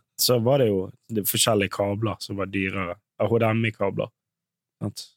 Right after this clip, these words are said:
Som var den samme kabel. Den samme, det som ga det samme digitale signalet. Men den ene kostet ni hundre kroner, for den var sånn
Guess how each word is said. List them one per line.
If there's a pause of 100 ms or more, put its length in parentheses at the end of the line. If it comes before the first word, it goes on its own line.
(180)
Som
var
den
samme
kabel. (760)
Den
samme,
det
som
ga
det
samme
digitale
signalet. (380)
Men
den
ene
kostet
ni
hundre
kroner,
for
den
var
sånn